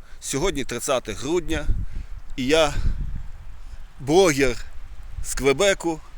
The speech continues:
квебекський вітьок, розповідаю вам, що відбувається в Квебеку. От зараз почав трошки накрапувати дощ.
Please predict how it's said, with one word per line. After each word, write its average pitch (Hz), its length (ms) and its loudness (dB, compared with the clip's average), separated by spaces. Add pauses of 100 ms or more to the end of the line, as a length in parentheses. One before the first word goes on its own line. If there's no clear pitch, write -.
(160)
квебекський 131 680 0
вітьок, 113 460 2 (380)
розповідаю 131 680 2
вам, 117 260 -2 (600)
що 185 200 2
відбувається 127 580 0
в - 40 -14
Квебеку. 101 640 -8 (380)
От 156 100 -2
зараз 196 300 4
почав 160 360 2
трошки 139 380 -2
накрапувати 117 600 -2
дощ. 95 460 -10